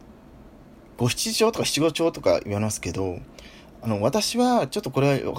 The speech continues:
か-、あの、思ってるのは、歌詞については、あの、和歌とか万葉集が主体だと思います。だから、五七五七七っていうのが、その流れを踏んで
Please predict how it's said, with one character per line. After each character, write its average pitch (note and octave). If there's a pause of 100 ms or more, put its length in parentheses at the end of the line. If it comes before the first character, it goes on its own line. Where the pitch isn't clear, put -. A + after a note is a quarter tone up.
か-、 - (180)
あ A#2
の、 A#2+
思 D3
っ -
て A#2+
る G2
の E2+
は、 G2+ (360)
歌 A#3
詞 A#3+
に G3+
つ -
い A2
て F#2+
は、 F#2+ (600)
あ G2
の、 F2 (760)
和 F#3+
歌 C4+
と F3+
か G2+
万 B2+
葉 B3
集 F#2+ (640)
が F3
主 -
体 A2+
だ A2+
と -
思 F2
い F2
ま F2
す。 -
だ C3
か C#3
ら、 F#2+ (320)
五 G3+
七 -
五 C3
七 -
七 G#3
っ -
て -
い C3
う - (100)
の B2+
が、 F#3 (500)
そ C4+
の A#3+
流 C#4
れ D4+
を C4
踏 G#3+
ん A#3+
で C#4